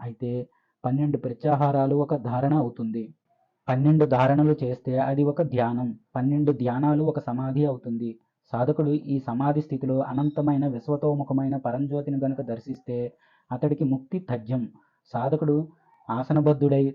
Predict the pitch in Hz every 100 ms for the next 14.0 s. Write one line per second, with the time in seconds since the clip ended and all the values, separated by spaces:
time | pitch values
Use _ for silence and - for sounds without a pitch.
0 | 143 143 147 127 127 151 151 151 147 139
1 | 135 135 135 139 143 143 135 117 120 131
2 | 127 123 123 127 127 147 156 147 127 143
3 | 139 123 147 139 139 143 143 139 139 127
4 | 123 131 131 131 - _ _ 120 131 147
5 | 151 143 151 131 127 131 131 127 127 131
6 | _ _ _ _ - 127 147 160 156 156
7 | 135 131 143 160 156 127 117 143 151 120
8 | 127 131 120 123 123 135 127 123 135 147
9 | 147 143 139 135 135 135 131 117 123 135
10 | 131 127 127 _ _ - 110 143 156 151
11 | 131 131 143 135 135 143 131 131 139 151
12 | 123 131 156 151 147 151 127 123 143 135
13 | 120 117 113 110 - _ _ - 127